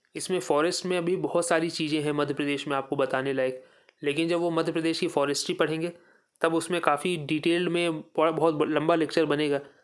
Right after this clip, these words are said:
तब जाके मध्य प्रदेश की फॉरेस्ट्री कवर हो पाएगी। अभी सिर्फ इंडस्ट्रियल एस्पेक्ट से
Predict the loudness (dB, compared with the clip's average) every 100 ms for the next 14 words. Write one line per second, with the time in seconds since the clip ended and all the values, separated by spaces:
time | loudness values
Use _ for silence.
0 | _ _ -2 2 2 2 0 0 0 0
1 | 0 0 0 0 0 -2 0 0 0 0
2 | 0 0 0 -2 0 0 0 -2 0 0
3 | 0 0 0 0 -4 -4 -6 -6